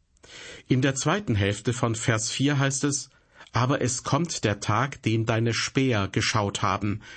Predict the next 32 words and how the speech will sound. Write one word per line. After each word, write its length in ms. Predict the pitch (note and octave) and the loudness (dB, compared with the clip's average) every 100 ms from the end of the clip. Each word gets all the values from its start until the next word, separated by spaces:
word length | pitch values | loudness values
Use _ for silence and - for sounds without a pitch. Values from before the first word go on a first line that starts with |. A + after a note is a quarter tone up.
| - | -4
Da 160 | - C3 | 0 2
sollst 320 | C3+ C3 - | 2 0 0
du 140 | A#2+ F#2 | 0 2
heimgesucht 640 | B2+ C#3+ A#2+ G2+ G#2 - | 0 2 0 0 -2 0
werden. 420 | G#2+ G2 F#2+ G2+ - - - | 0 0 0 -4 -6 -16 -4
Da 320 | A#2+ B2+ D3 C#3+ - | 0 2 0 -6 -2
werden 260 | A#2+ F#2+ | 0 0
sie 160 | F#2 G2+ | 0 0
nicht 360 | G#2 C#3+ - | 0 0 0
wissen, 420 | A2+ A2+ A#2+ G#2+ - - | 0 0 0 0 -2 -4
wo 280 | G2 G#2 - | 0 0 2
aus 420 | G2 G2+ G2+ - - | 2 2 -2 -6 -2
noch 320 | A2+ A#2+ B2 | 0 0 -2
ein.“ 420 | A#2 G2+ G2+ C#3 - _ _ _ _ _ _ - - - | 0 0 -2 -6 -10 _ _ _ _ _ _ -20 -6 0
Micha 340 | A2 A2+ D3+ | 0 2 0
bringt 340 | D#3 A2 - | 0 -2 0
die 100 | A2 | -2
ganze 360 | G2 A#2 D#3+ C3+ | 0 0 0 -2
Situation 840 | A#2+ A2+ G#2+ G#2 - A#2+ B2 B2 - - | -2 -2 0 0 0 2 2 0 -6 -6
nun 340 | G#2 A#2+ D#3 - | 0 2 2 0
in 160 | A#2 | -2
Verbindung 580 | - F#2+ A2+ G#2+ A2+ G#2+ | 0 0 0 2 0 0
zu 180 | - C3 | -2 0
Gott. 380 | G#2+ F2 - - _ _ _ - - - | 0 -2 -8 -20 _ _ _ -16 -12 0
Er 120 | A#2+ | 0
hat 160 | F3+ - | 0 0
immer 300 | F#3+ G3 D#3 | 0 0 0
wieder 300 | E3 C#3 A2+ | 2 2 2
durch 180 | A#2 | 0
die 140 | A2+ A#2+ | 0 -2
Propheten 640 | - B2+ - C#3 C3+ G#2 | 0 -2 0 0 0 -2
gesprochen, 760 | G#2 - - G2+ G2 E2 D#2+ | 0 -2 0 -2 -2 -2 -4